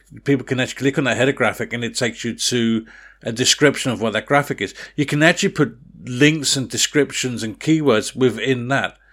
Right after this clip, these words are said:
So that means you can actually put a call to action on that graphic. So it's like, "Click here to find out more." Can actually, the person will click on it and then actually take them to the description of the graphic.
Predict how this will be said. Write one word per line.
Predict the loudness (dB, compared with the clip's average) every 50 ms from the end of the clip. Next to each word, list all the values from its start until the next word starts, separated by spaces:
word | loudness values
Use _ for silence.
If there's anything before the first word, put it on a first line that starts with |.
| _ -20 -20 -20 -20
So | -10 -4 -2 0
that | 0 2
means | 2 2 2 2 0 -2
you | -4
can | -4 -4
actually | -4 -4 -4 -6 -8 -4
put | -4 -4
a | -4
call | -4 -2 -2 0
to | 0 0 0 0
action | 0 0 -2 -4 -6 -4
on | -4 -4
that | -4 -6 -6 -4
graphic. | -4 -4 -4 -4 -4 -6 -6 -6
So | -6 -6
it's | -6 -4 -4
like, | -2 -4 -4 -4 -2 0
"Click | -2 0 0
here | 0 -2 -2
to | -2 -4
find | -4 -4 -4 -2 -4
out | -4 -2
more." | 0 0 2 2 2 0 -2 -6 -10 -20 -20 -20 -16 _
Can | -4 -2 0
actually, | 0 0 -2 -4 -8 -8
the | -8 -4
person | 0 0 0 2 0
will | -4 -4
click | -4 -2 -2 -2 -2 -2
on | -2
it | -2
and | -4 -4
then | -4 -2
actually | -2 -2 -4 -4 -6
take | -2 0 0 0 0
them | -2 -6 -6
to | -6 -6
the | -6 -6
description | -6 -4 -6 -4 -2 -2 -2 -2 -4 -8 -8
of | -8
the | -6
graphic. | -2 -2 -2 -2 -2 -6 -8 -8